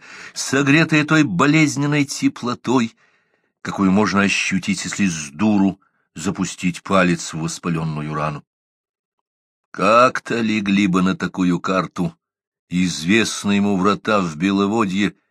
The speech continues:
и Велимор, если бы соединить их между собой.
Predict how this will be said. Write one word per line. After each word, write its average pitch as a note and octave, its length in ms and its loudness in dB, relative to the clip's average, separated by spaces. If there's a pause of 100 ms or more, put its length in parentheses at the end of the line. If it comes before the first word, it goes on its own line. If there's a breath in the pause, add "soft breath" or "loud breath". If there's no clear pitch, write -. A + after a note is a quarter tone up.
(320)
и F2+ 200 2
Велимор, A2+ 800 2
если D2 300 -10
бы D2 80 -12
соединить E2 540 -6
их D#2+ 140 -12
между D2+ 240 -10
собой. - 420 -10